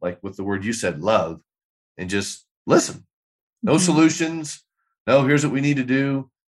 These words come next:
Speaker 1: Let's just hear it and then sit back for a minute and pray about it and just think of what do we need to do next. And then we can jump into kind of action. But,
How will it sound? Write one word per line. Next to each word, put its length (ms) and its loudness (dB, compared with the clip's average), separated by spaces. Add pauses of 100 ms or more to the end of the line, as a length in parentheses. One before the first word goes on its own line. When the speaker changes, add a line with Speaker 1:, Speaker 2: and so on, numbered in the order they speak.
(200)
Speaker 1:
Let's 140 -8
just 200 -4
hear 180 4
it 220 2 (340)
and 140 -12
then 360 -8 (200)
sit 260 -4
back 280 2
for 100 -4
a 60 -2
minute 340 -4 (880)
and 580 -6 (460)
pray 220 2
about 300 4
it 80 -2
and 100 -12
just 160 -10
think 160 -6
of 60 -6
what 100 -2
do 60 -2
we 60 -4
need 180 -4
to 80 -8
do 160 -6
next. 520 -10 (340)
And 100 0
then 100 6
we 120 6
can 160 -2
jump 260 0
into 180 -4
kind 220 -2
of 80 -6
action. 480 -4
But, 220 -8